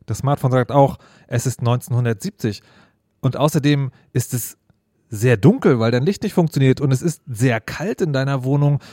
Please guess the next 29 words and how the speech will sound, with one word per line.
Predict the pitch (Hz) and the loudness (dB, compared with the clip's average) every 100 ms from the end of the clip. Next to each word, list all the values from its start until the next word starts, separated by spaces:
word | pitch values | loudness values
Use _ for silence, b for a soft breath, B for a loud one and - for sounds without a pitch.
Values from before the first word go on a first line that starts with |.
| B | B
Und | 127 | -4
als | 131 | -4
du | |
aus | 135 | -2
dem | 139 | -4
Fenster | - 190 - 165 | -2 -4 -2 -4
schaust, | - 143 - | 0 -2 -2
stürzen | - 185 - 151 | 0 0 0 -6
Flugzeuge | - 170 240 - 170 156 | -4 -4 -2 0 0 0
vom | 151 139 | -2 0
Himmel | 190 190 | 0 0
und | 147 | -2
die | 131 | -4
einzige | 127 196 - 160 139 170 - | -6 -8 -8 -6 -6 -8 -10
Lichtquelle, | 208 - - 156 | -10 -8 -6 -4
die | 156 | -2
die | 147 | -2
Stadt | 131 180 - | -2 -4 -4
erleuchtet, | 117 175 170 | -2 -2 -4
ist | 151 | -6
eine | 139 143 117 | -4 -2 -2
riesige | 214 233 165 160 | -2 -2 -2 -2
Explosion | 170 - 165 143 226 208 | -4 2 4 8 6 6
am | 185 | 0
Stadtrand. | - 240 262 214 214 196 | 2 2 2 4 4 6
Und | 185 160 | 4 4
damit | 165 160 156 | 4 4 2
herzlich | 143 131 127 117 | 0 -2 -4 -8
willkommen | 117 113 107 | -6 -4 -4